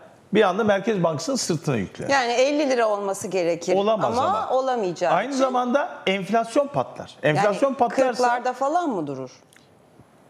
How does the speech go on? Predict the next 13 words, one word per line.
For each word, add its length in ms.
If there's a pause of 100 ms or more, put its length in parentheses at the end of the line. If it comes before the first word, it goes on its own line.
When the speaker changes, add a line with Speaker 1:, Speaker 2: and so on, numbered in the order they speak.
(160)
Speaker 1:
Ya 180
normal 400
şartlarda 580
yıl 240
sonunda 400
kırk 240
üç, 120
kırk 240
dört 240
lira 100
olması 340
gerek 300
ki 220